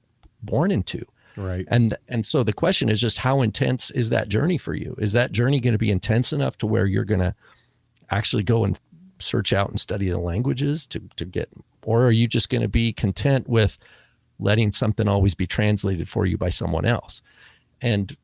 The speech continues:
Speaker 1: where are you on the scale?
Speaker 2: Speaking of translated for you by someone else, I think that's a perfect transition into, uh, our first, our first YouTube comment. This is a fun one.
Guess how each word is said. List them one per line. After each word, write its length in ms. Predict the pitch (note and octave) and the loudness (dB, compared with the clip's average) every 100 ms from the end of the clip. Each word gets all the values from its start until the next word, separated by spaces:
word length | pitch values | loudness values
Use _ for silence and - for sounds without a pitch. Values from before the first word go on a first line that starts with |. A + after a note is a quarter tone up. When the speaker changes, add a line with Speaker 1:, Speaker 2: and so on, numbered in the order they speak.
| _ - | _ -4
Speaker 1:
where 220 | G2+ A2+ | 0 2
are 120 | A2+ | 2
you 200 | G2+ G#2+ | 2 2
on 160 | F#2 F2 | 2 0
the 80 | F2+ | 0
scale? 520 | - A#2 G#2 - - - | 0 0 0 -6 -16 -20
Speaker 2:
Speaking 540 | - - - C3+ A2 G#2+ | -20 -20 -6 -6 -4 -6
of 160 | F2+ | -8
translated 680 | - B2 A2 G2 G#2+ G2 F2 _ _ _ | -8 -4 -4 -4 -6 -6 -10 _ _ _
for 280 | _ - A2+ | _ -10 -6
you 100 | G2+ | -6
by 140 | F#2 F2 | -6 -8
someone 280 | G#2+ F2+ G2+ | -8 -6 -4
else, 360 | B2+ A#2 - _ _ _ _ _ _ _ _ _ _ _ _ - | -4 -6 -12 _ _ _ _ _ _ _ _ _ _ _ _ -8
I 80 | B2 | -6
think 180 | C3 | -4
that's 160 | G2+ F#2 | -6 -8
a 100 | F2 | -10
perfect 380 | - A#2+ F#2+ E2 | -8 -8 -8 -10
transition 540 | G2+ F#2 F2 G2 F2+ | -6 -6 -6 -8 -8
into, 460 | E2 E2 - E2+ D#2 | -10 -10 -10 -8 -8
uh, 120 | D#2 | -8
our 200 | D#2+ E2 | -10 -14
first, 420 | - F2 - - _ _ _ _ _ _ - | -12 -14 -14 -20 _ _ _ _ _ _ -12
our 80 | A#2+ | -8
first 240 | D#3 C3 | -8 -6
YouTube 320 | D#3+ D3 G2+ | -8 -6 -8
comment. 380 | - F2+ E2+ E2+ _ _ _ _ _ | -8 -8 -6 -8 _ _ _ _ _
This 140 | G#3+ C#4 | -10 -8
is 100 | D#4+ | -8
a 60 | |
fun 340 | - C3 B2+ G#2 | -6 -4 -4 -4
one. 220 | F2+ | -8